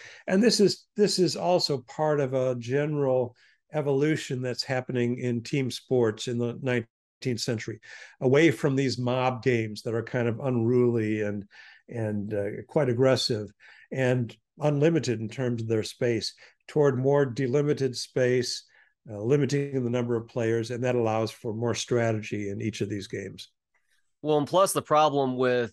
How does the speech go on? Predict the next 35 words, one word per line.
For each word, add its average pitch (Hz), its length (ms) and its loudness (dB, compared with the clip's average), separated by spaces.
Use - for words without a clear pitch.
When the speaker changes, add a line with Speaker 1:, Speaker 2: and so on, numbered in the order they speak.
Speaker 2:
making 135 440 -2
lacrosse 131 540 0
Canada's 120 520 -2
national 120 420 0
sport 143 480 0
is 107 260 -2
you 135 100 -2
need 151 240 0
to 117 60 -6
try 131 300 4
and 117 160 -2
cater 123 580 -2
whatever 139 260 2
that 127 200 2
sport 147 320 0
ends 135 180 0
up 117 200 0
being 131 420 -2
to 127 100 -8
the 120 100 -6
conditions 131 580 -2
that 123 160 -4
you're - 100 -4
dealing 127 400 0
with 113 220 -2
for 120 160 0
a 113 40 -2
majority 117 500 -2
of 104 80 -6
the 110 80 -6
year. 127 400 2
Anybody 151 400 2
who 135 80 0
has 117 140 -2
been, 123 520 0